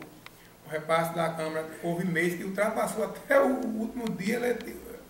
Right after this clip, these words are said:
até o último dia útil. Eu não sei nem como é que fica uma situação dessa, de uma má gestão dessa passada,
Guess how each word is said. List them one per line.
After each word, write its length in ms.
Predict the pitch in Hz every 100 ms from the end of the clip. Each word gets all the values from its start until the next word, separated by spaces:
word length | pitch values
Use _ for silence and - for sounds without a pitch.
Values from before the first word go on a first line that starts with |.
| -
até 200 | - 208
o 60 | 208
último 240 | 214 220 208
dia 180 | 226
útil. 300 | 208 147 - - - - - - - - -
Eu 60 | 190
não 80 |
sei 180 | 185 190
nem 200 | 170 214
como 120 | -
é 60 | 196
que 160 | - -
fica 220 | 185 180
uma 80 | 175
situação 500 | - 165 - 143 127
dessa, 320 | 135 156 -
de 100 | 160
uma 160 | 160 156
má 240 | 147 160
gestão 380 | 160 - 151 147
dessa 240 | 143 - -
passada, 680 | 151 151 - 135 - 95